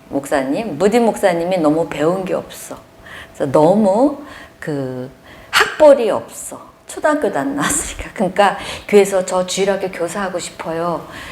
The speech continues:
이렇게 간절히 애원을 했지만 뭐 내년, 내년 미루다가 또 "저 올해 꼭 교사하고 싶어요." 그랬더니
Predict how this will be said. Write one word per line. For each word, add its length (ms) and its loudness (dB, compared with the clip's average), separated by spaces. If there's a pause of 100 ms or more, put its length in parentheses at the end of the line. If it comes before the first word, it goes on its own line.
(100)
이렇게 200 -6
간절히 520 4
애원을 340 4
했지만 600 -4 (380)
뭐 240 -10 (380)
내년, 440 4
내년 360 2
미루다가 680 -2
또 280 6 (360)
"저 140 0
올해 360 4
꼭 320 -6
교사하고 500 0
싶어요." 600 4 (160)
그랬더니 560 -4